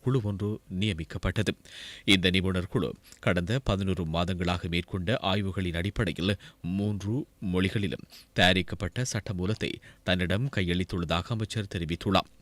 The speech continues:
இது ஒரு நுணுக்கமான மற்றும் உணர்வுபூர்வமான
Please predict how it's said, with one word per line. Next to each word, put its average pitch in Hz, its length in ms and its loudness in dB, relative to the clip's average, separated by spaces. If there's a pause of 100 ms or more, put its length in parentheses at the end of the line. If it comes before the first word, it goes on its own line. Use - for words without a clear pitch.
(440)
இது 147 220 10
ஒரு 151 180 6 (220)
நுணுக்கமான 104 560 2
மற்றும் 95 340 -2 (420)
உணர்வுபூர்வமான 101 720 0